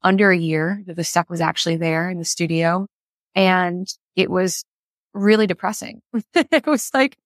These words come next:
I felt like I had basically ruined my life and made the wrong decision.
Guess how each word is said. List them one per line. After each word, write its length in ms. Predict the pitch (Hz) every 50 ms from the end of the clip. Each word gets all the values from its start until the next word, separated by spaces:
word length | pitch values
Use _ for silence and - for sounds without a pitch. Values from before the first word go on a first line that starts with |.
| _ _ _ _ _ _
I 100 | 226 247
felt 260 | 247 - - 226 220 220
like 160 | 226 220 220
I 80 | 202
had 300 | 208 208 196 190 185 -
basically 400 | - 180 175 - - - 208 190
ruined 300 | 175 170 170 170 165 165
my 120 | 170 160 160
life 320 | 160 160 165 165 165 -
and 140 | 170 165 165
made 160 | 160 160 156
the 80 | 165 170
wrong 200 | 175 160 160 160
decision. 680 | - 160 - - 247 247 208 202 160 151 151 165 180